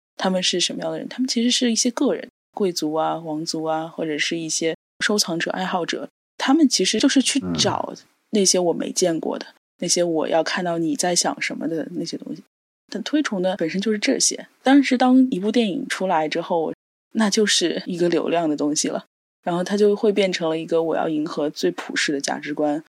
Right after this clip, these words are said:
Speaker 1: 和最人性的东西，哪怕那些东西非常平庸的可以被预测。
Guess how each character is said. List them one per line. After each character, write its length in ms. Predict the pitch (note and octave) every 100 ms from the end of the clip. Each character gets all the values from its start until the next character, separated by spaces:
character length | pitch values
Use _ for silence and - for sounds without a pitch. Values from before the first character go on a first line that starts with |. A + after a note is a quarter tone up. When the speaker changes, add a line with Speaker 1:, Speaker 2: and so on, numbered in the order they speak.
| _ -
Speaker 1:
和 180 | D3+
最 540 | D3 - E3+ D#3 D3+ C#3
人 180 | E3 C3+
性 240 | D#3 G3 D#3
的 220 | - F3+
东 160 | D3 C3+
西， 220 | - - _ _ -
哪 100 | F3
怕 140 | -
那 80 | E3
些 100 | E3
东 160 | D#3+ E3+
西 220 | E3 D#3
非 120 | -
常 160 | E3+ D#3
平 240 | - C#3
庸 200 | C#3+ D3+
的 180 | D3 -
可 160 | - D#3+
以 60 |
被 160 | D3 D3+
预 180 | - D#3+
测。 240 | - -